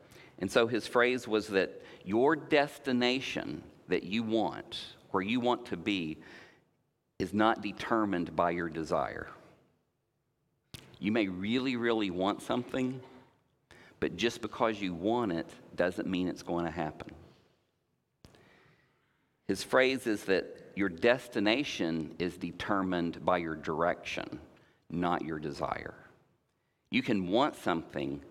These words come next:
but unless, unless you actually make the change in the direction of your life, you're not going to end up at your destination that you're wanting to,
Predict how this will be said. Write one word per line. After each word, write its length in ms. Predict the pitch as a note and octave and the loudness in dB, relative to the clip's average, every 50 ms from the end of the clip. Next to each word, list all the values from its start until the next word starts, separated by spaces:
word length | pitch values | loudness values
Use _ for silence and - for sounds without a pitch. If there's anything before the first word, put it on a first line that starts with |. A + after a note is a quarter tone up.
| - | -2
but 160 | - F#2 - - | 0 2 2 2
unless, 480 | F2 F2+ F2+ G2 G2+ A2 A#2 - - - - - | 0 0 2 2 2 2 0 -2 -10 -14 -10 -6
unless 360 | E2+ E2+ F2+ G2 G#2+ G#2+ - | -2 0 2 2 0 0 0
you 80 | G#2+ F#2+ | 0 2
actually 320 | G2 - - - G#2+ G2 | 2 0 0 -2 -2 0
make 240 | F#2+ F#2+ F#2 - - | 0 0 0 -2 -6
the 80 | - G2 | -10 -8
change 720 | - - - G#2+ G2 G2 G2+ G#2 G#2+ A2 G#2+ - - - - - - - - - | -6 -4 -2 0 2 2 2 2 0 0 -2 -6 -12 -16 -18 -20 -20 -20 -14 -8
in 100 | - F2+ F2 | -4 -2 -2
the 80 | E2 | -2
direction 560 | D#2 D2 E2+ E2+ E2+ F2 F2 - - - A2+ A2+ | -4 -2 0 2 4 4 4 2 0 -2 0 0
of 120 | A2+ A2 | 0 0
your 140 | B2+ B2 A#2+ | 0 0 2
life, 380 | A#2 A#2 A#2 A#2 A#2+ A#2+ - - - - - - - | 4 4 4 2 0 -2 -12 -16 -20 -20 -20 -12 -4
you're 120 | - G2 | 0 2
not 240 | G#2+ G#2+ A2 - G#2 | 4 4 2 2 0
going 220 | G#2 G2+ G2+ G2 F#2+ | 0 0 2 0 0
to 220 | - - - F2 | -2 -4 -2 0
end 200 | F#2 F2+ F2+ E2+ | 0 0 2 2
up 200 | F2 F2 E2 - | 2 2 2 -2
at 80 | D2+ - | -6 -4
your 120 | - E2 | -2 -4
destination 760 | D#2+ D#2 E2 D#2+ D#2+ - - - D#2 D#2 D2+ D2+ - - D2 D2+ | -2 0 0 -2 -2 -4 -8 -6 -4 -4 -4 -4 -4 -4 -2 -2
that 100 | - - | -2 -4
you're 120 | D#2 D2+ | -6 -6
wanting 400 | D2 D#2+ D2+ D2+ D2 C#2+ D2 D2+ | -4 -4 -4 -4 -4 -6 -6 -8
to, 340 | D2+ - - C2 C#2 D2+ C2+ | -8 -6 -6 -6 -6 -6 -10